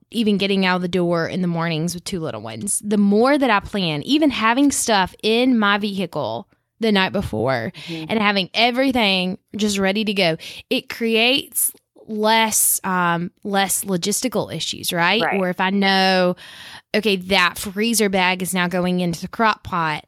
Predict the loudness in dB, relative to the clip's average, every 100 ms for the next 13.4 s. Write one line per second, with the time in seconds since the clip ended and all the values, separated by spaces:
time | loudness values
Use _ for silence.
0 | _ -2 0 0 -6 -8 -10 -4 0 2
1 | 2 0 -2 -2 0 0 0 0 2 2
2 | 2 -2 -12 -20 -6 0 2 4 4 4
3 | 4 2 0 -2 -6 -6 -2 2 2 2
4 | 2 0 -2 0 2 2 2 0 0 -2
5 | -4 -10 -2 0 2 2 2 0 -2 -6
6 | -2 0 2 0 -2 0 2 4 4 2
7 | 0 0 0 0 -4 -10 -4 0 -2 -2
8 | -6 -4 -4 -4 -4 -4 -6 -4 -2 -2
9 | -2 -4 -8 -6 -2 0 2 2 2 4
10 | 2 -2 -10 _ _ -6 -4 -4 0 0
11 | 2 0 -2 -2 -2 0 2 2 4 2
12 | 2 2 2 2 2 2 0 -4 -8 -4
13 | 0 2 0 -2